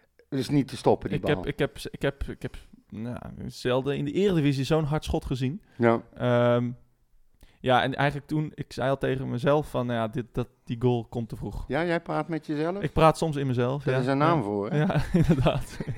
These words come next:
Speaker 2: Maar, eh, nee, eh, die goal, die kwam te vroeg. En, eh, we hielden het
Speaker 1: Ja.
Speaker 2: nog wel vol tot de rust. Maar, eh, je weet van, ja, gaan
Speaker 1: Het
Speaker 2: wij
Speaker 1: was
Speaker 2: het een hele helft volhouden tegen elf man van Feyenoord?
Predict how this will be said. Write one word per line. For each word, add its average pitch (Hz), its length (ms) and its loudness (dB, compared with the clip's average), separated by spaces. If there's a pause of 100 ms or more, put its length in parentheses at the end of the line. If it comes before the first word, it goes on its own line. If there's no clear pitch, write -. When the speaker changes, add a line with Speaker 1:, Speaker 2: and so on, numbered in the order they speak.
(680)
Speaker 2:
Maar, 131 400 2
eh, 120 380 2 (380)
nee, 147 300 6
eh, 135 140 4
die 135 140 0
goal, 139 280 4
die 127 120 -2
kwam 127 200 0
te 107 100 -4
vroeg. - 300 -8 (160)
En, 123 280 -4
eh, 120 120 -4
we 123 60 -4
hielden 131 240 2
het - 20 0
Speaker 1:
Ja. 123 120 6
Speaker 2:
nog 120 60 2
wel 131 140 6
vol 131 200 4
tot 127 180 -2
de 127 60 2
rust. 123 460 -4 (140)
Maar, 110 520 0
eh, 107 300 -4
je 110 140 -4
weet 127 300 2
van, 117 180 -6
ja, 110 180 -2
gaan - 1300 -12
Speaker 1:
Het 139 80 6
Speaker 2:
wij 143 100 10
Speaker 1:
was - 100 8
Speaker 2:
het 165 100 4
een 143 60 8
hele 156 220 10
helft 143 360 8
volhouden 156 520 6
tegen 135 280 4
elf 143 220 0
man 123 200 0
van 143 100 -4
Feyenoord? 127 640 -2